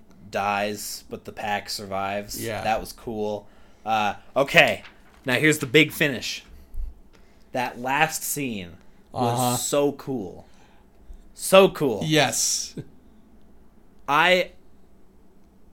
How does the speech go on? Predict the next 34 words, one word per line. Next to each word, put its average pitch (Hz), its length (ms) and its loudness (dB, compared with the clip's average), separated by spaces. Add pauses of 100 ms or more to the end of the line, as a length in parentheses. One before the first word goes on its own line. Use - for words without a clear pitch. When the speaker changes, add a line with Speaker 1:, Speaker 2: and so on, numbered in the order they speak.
(720)
Speaker 1:
in 175 160 0
my 151 140 2
heart 190 320 6
of 208 120 2
hearts, - 640 0
I've 139 160 -2
been 139 200 -4
waiting 139 340 0
for 120 140 -8
that. 95 360 -4
Speaker 2:
Uh-huh. 135 480 0 (340)
Speaker 1:
I 135 140 0
just 147 220 -4
didn't 131 280 -4
know 113 240 -4
it. - 100 -12 (520)
Speaker 2:
'Kay. - 340 0
Speaker 1:
You 139 120 -4
know 143 100 0
what 139 100 2
I 139 120 0
mean? 139 180 2
Speaker 2:
Yeah. 127 240 2 (140)
Speaker 1:
And 135 200 0
when, 135 180 0
when, 131 440 -2
when 127 240 -4
that 143 300 0
started 156 320 2
to 135 80 -6
happen, 117 720 0
and 110 260 -8
when, 117 180 -10 (960)
when, 139 560 0